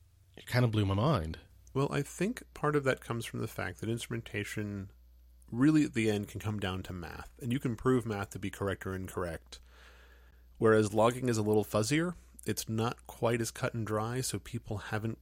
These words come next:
Speaker 2: opined quite as much about it. It's also a lot more expensive to operate, and so people
Speaker 1: I'm a
Speaker 2: are
Speaker 1: math guy, you're a journalist, so
Speaker 2: Exactly, but <laughs> pe-, people are, are more hesitant to run a very expensive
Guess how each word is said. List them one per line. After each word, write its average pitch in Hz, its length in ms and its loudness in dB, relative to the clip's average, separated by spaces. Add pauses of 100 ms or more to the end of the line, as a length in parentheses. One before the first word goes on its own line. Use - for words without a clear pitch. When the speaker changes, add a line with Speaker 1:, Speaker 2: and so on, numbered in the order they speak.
Speaker 2:
opined 104 400 -4
quite 107 180 -2
as 107 80 -2
much 101 160 -4
about 90 300 -4
it. 147 120 0 (200)
It's 123 120 -2
also 113 240 0
a 107 40 0
lot 101 180 -4
more 110 140 -2
expensive - 560 -4
to 104 100 -4
operate, 151 580 -4
and 113 140 -4
so 107 140 -2
people 110 340 -2
Speaker 1:
I'm 113 80 6
a 123 60 8
Speaker 2:
are - 20 6
Speaker 1:
math 113 300 6
guy, 107 280 4
you're 110 340 4
a 107 40 0
journalist, 101 720 2
so 90 560 -4
Speaker 2:
Exactly, 170 540 0
but 139 180 4 (220)
<laughs> - 260 2
pe-, 220 140 8
people 214 480 2
are, 180 200 4
are 127 120 6
more 131 180 0
hesitant 120 480 2
to 107 100 -2
run 101 460 2
a 110 60 -4
very 110 260 6
expensive 101 720 0